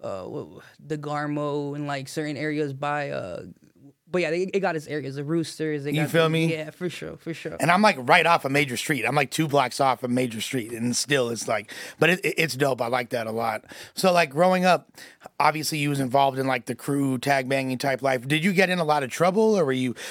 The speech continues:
Speaker 2: You seem like a smart. I know you're an incredibly smart dude. Like,
Speaker 1: Uh-huh.
Speaker 2: were you getting in trouble a lot, or what was that like?
Speaker 1: Yeah, I've got 'em at pad rated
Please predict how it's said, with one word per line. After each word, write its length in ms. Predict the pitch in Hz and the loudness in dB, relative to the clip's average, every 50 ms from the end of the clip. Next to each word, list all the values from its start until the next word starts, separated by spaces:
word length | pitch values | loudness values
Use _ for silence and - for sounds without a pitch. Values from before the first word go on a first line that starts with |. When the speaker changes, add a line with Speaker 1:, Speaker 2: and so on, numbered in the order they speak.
| - - | -6 -2
Speaker 2:
You 120 | 180 190 | 0 2
seem 180 | - - 311 320 | 4 4 4 4
like 140 | 311 240 175 | 4 4 4
a 80 | 143 | 2
smart. 500 | - - - - 147 156 190 190 165 123 127 131 - | 0 -2 -2 2 6 8 8 8 6 4 0 2 4
I 80 | 165 170 | 4 4
know 240 | 160 165 185 208 190 | 6 6 6 6 6
you're 220 | 156 143 135 131 | 4 2 2 0
an 100 | 127 123 | 0 0
incredibly 460 | 120 113 - 151 147 135 123 120 117 | -2 0 2 2 2 2 0 -4 -6
smart 340 | 110 - 127 123 113 110 113 | -6 -4 -2 -2 -2 -4 -6
dude. 300 | 117 113 110 110 107 107 | -6 -6 -4 -4 -4 -4
Like, 280 | 107 107 107 104 - - - - - - - - | -4 -4 -6 -6 -8 -12 -18 -18 -16 -16 -14 -8
Speaker 1:
Uh-huh. 120 | 170 147 143 | -2 0 2
Speaker 2:
were 100 | 147 160 | 2 2
you 120 | 180 180 | 2 4
getting 280 | 147 180 185 185 196 196 | 4 4 4 4 4 4
in 140 | 175 - | 2 2
trouble 440 | - - 160 165 165 196 196 202 196 | 2 4 4 4 4 4 4 4 4
a 20 | 190 | 4
lot, 260 | 196 196 190 185 170 | 4 4 4 2 2
or 80 | 143 | 0
what 140 | 139 147 147 | 0 2 2
was 120 | 143 135 123 | 2 2 2
that 200 | 139 131 123 117 | 0 0 0 0
like? 200 | 117 113 107 104 | -2 -2 -2 -2
Speaker 1:
Yeah, 300 | 208 196 175 170 156 175 | -2 -2 -2 -2 -2 -4
I've 80 | 175 165 | -4 -4
got 140 | 170 165 | -4 -4
'em 80 | 156 151 | -4 -4
at 160 | 143 131 - | -8 -8 -8
pad 200 | - 156 151 151 | -6 -4 -4 -2
rated 480 | 147 151 151 151 147 147 151 147 143 | -2 -2 -2 -2 -2 -2 -4 -4 -6